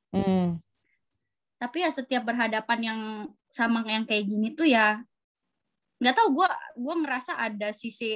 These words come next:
Speaker 2: empati gua yang muncul gitu loh. Pas gua rasa sih semua teman-teman yang ngadepin pasien meninggal sih pasti ada ya. At-, ya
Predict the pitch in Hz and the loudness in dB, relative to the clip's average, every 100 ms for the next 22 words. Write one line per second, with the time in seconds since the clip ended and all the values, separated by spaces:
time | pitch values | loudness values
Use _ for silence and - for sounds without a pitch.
0 | - 214 226 208 220 214 247 240 233 240 | -4 -6 -4 -6 -6 -6 -2 0 2 4
1 | 240 247 226 202 202 175 175 226 233 - | 4 2 -4 -6 -8 -8 -6 -4 -6 -10
2 | - 247 262 262 330 320 - 262 240 233 | -2 4 6 4 2 -2 0 2 2 2
3 | 233 226 220 220 214 214 208 202 214 214 | -2 -2 -2 -2 -2 -2 -2 -2 -2 0
4 | 214 214 220 _ _ _ _ _ _ _ | -2 -4 -6 _ _ _ _ _ _ _
5 | 226 226 233 233 240 233 262 330 247 226 | 0 2 4 6 6 4 2 0 0 0
6 | - 311 247 226 214 - - 190 - _ | -2 -2 0 0 0 -2 -2 -12 -14 _
7 | 247 - _ - 294 302 330 311 | -6 -6 _ -8 -2 2 4 4